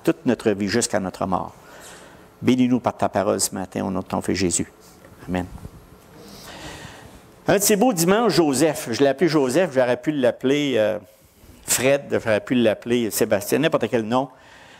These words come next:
mais il s'appelle Joseph un matin, fait claquer la porte de l'église et il est en colère après tout le monde.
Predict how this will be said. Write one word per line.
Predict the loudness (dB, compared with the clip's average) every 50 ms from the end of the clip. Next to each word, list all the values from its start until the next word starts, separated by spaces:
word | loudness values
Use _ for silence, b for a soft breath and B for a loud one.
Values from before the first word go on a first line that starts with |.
| B B 2
mais | 2 4
il | 4
s'appelle | 2 2 2 2 2 2
Joseph | 2 2 2 2 2 0 0
un | -2 -4
matin, | -4 -4 -4 -4 -4 -6
fait | -6 -4 0 0 0 0
claquer | 0 2 2 2 2 2 0 0 2 4
la | 2 2
porte | 2 0 0 0 0 0
de | -2
l'église | 0 0 -2 -2 0 0 2 2 2 2 0
et | 0
il | 0 0 0
est | -2 0 -2
en | -4 -6
colère | -6 -4 -2 0 2 2 2 0 0
après | -2 -2 -4 -6 -6
tout | -2 -2 -2
le | 0 0
monde. | 0 -2 -2 -2 -4 -8